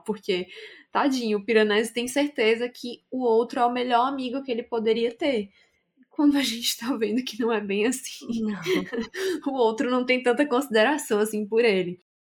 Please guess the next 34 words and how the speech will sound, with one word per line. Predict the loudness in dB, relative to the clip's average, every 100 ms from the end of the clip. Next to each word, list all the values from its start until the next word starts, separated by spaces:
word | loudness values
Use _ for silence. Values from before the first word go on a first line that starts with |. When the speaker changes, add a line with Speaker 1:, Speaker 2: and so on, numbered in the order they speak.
| -10
Speaker 1:
Não | -2 2
é | 2
que | 4
ele | 0
seja | 2 2 4 4 4 2
mal, | 0 2 4 4 2 0 -2 -8 -14 _ _ _ -20
assim, | -16 -10 -6
mas | -2 0 2 2
ele | 2
realmente | 0 -2 -2 -2 -4 -4 -4
não | -4 -4
tá | -4 -2 -2
ligando | -2 0 2 2 -2
<laughs> | -8
muito | -8 -8 -8 -16 -14 -10 -10 -10 -10 -10 -8 0
pro | 2
Speaker 2:
É. | 2
Speaker 1:
que | 0
o | 0
Piranesi | 2 4 4 4 2 -2
pensa. | -2 -2 -2 -2 -2 -6 _ _ _ _ _ _ _ _
Enfim, | -2 -2 -2 -4 -2
o | -2
Piranesi, | -2 0 2 2 0
ele | -2 -2
vive | -2 -2 -2
nesse | 0 0 0 -2 -2 -4
estado | -6 -4 -2 0
de | 0 0
harmonia | 0 -2 -4 -2 -2
com | -2
a | -8
casa, | -6 -2 0 0 0 -2
né? | -2 -4